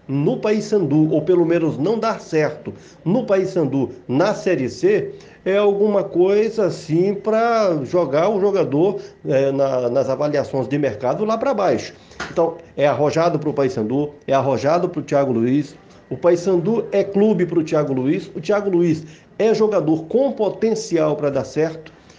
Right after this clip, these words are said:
mas ele precisa querer, ele precisa vir muito determinado. Porque o histórico do Thiago Luiz é de um jogador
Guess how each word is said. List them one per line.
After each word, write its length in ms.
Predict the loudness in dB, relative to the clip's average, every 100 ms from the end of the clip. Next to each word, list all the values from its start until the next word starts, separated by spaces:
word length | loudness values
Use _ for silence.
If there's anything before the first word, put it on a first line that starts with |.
| -8
mas 220 | -2 0
ele 180 | 0 -2
precisa 420 | -4 -4 -4 -6
querer, 460 | -4 -2 -2 -2 -2
ele 160 | -2 -2
precisa 360 | -4 -8 -4 -2
vir 220 | 0 0
muito 340 | 2 2 2
determinado. 680 | -2 0 0 0 0 -2 -8 -20 -20 -20 -8
Porque 140 | 0
o 80 | 0
histórico 540 | 0 0 0 0 -2
do 120 | -2 -2
Thiago 300 | 0 0 0
Luiz 380 | 0 -2 -2
é 100 | -2
de 120 | 0 0
um 100 | 0
jogador 580 | 0 0 2 0 0